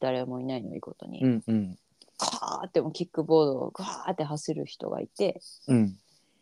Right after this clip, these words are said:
Speaker 1: その印象がすごいあるらしく。
Speaker 2: うんうん。
Speaker 1: だからなんかその都会でも、
Speaker 2: うん。
Speaker 1: 東京出身の人と、
Speaker 2: うん。
Speaker 1: あ、都会でもう二十年仕事してたけど、東京出身の人と地方出身者がもう、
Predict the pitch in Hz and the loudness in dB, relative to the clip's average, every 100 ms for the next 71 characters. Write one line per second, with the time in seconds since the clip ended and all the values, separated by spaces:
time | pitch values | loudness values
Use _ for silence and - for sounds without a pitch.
0 | _ - 233 247 262 254 247 240 220 208 | _ -8 -4 2 4 4 4 2 2 0
1 | 185 185 143 127 131 131 139 - - 110 | 2 2 2 0 0 -2 -4 -8 -4 -4
2 | 71 - _ - 135 110 113 98 - - | -4 -10 _ 6 8 8 4 0 -4 -20
3 | _ _ _ _ _ _ _ _ _ _ | _ _ _ _ _ _ _ _ _ _
4 | _ _ - 220 160 139 131 147 139 131 | _ _ -2 0 2 2 0 -2 -2 -8
5 | - 170 - 160 170 165 175 160 143 156 | -8 -10 -8 -6 2 4 6 6 4 2
6 | 73 _ _ 139 123 95 _ _ - _ | 0 _ _ 6 6 6 _ _ -20 _
7 | _ _ - 175 151 165 160 151 151 160 | _ _ -2 0 0 4 4 4 2 -2
8 | - 160 156 151 151 160 - 403 381 - | -2 -4 -4 -4 -6 -10 -2 2 4 2
9 | _ - 127 104 98 147 175 170 160 165 | _ 4 6 6 2 0 2 4 8 8
10 | 151 156 147 147 165 135 135 131 127 135 | 6 2 -2 0 -2 -4 -8 -12 -12 -8
11 | 143 135 269 220 127 151 135 147 139 135 | -8 -4 2 2 2 -2 2 6 6 4
12 | 147 147 123 120 - 156 143 147 - 147 | -2 -2 -4 -6 -6 -4 -2 -2 -2 -2
13 | - 120 131 | 0 0 0